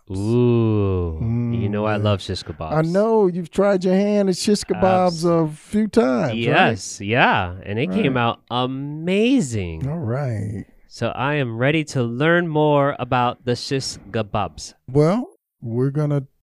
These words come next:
Speaker 2: talk about 'em today.
Speaker 1: Yay.
Speaker 2: <laughs>
Speaker 1: <laughs> My notebook is ready.
Speaker 2: Your notebook's ready?
Speaker 1: Yes, absolutely.
Speaker 2: All right. All right. <laughs> All right, well, the shish kebab, and I spent a lot of time in the Middle East.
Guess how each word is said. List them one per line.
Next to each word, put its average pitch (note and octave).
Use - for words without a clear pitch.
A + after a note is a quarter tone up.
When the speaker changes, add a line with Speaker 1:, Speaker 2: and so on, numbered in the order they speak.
Speaker 2:
talk C#3
about E3
'em D#3+
today. E3+
Speaker 1:
Yay. A3
Speaker 2:
<laughs> -
Speaker 1:
<laughs> -
My G2+
notebook A2+
is B2
ready. E2+
Speaker 2:
Your C#3
notebook's D3
ready? C#3+
Speaker 1:
Yes, G#2
absolutely. A2
Speaker 2:
All C3
right. C3
All B2
right. A2+
<laughs> -
All F#3+
right, E3+
well, E3+
the D3
shish A3
kebab, A2+
and C#3+
I E3+
spent C#3+
a A#2
lot A#2
of G#2+
time A2+
in G#2+
the G#2
Middle G#2+
East. A#2